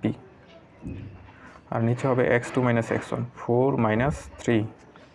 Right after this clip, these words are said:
তো উপরে পি স্কয়ার মাইনাস থ্রি পি প্লাস ওয়ান, আর নিচে হচ্ছে ফোর মাইনাস থ্রি মানে ওয়ান।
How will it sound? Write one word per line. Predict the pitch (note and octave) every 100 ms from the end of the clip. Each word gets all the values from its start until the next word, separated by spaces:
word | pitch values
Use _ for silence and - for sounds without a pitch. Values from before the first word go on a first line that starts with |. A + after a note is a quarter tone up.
| - - - - - - - - - - - - - - - - - - - - - -
তো |
উপরে | B2 C3+ B2+
পি | B2 B2+
স্কয়ার | B2 - B2 B2 B2
মাইনাস | A2+ A2 A#2+ B2 - - -
থ্রি | - A#2+ -
পি | B2+ B2+ B2+ - - - - - - - - - - - -
প্লাস | A#2+ A#2 A2 - -
ওয়ান, | - A#2 C3 C#3 C#3+ - - - - - - -
আর | A#2
নিচে | A2+ A#2 B2
হচ্ছে | A#2+
ফোর | - C3+ C3+
মাইনাস | B2+ A2 A2
থ্রি | B2
মানে | A2 B2 F#3 F3+ - - - -
ওয়ান। | B2 G#2+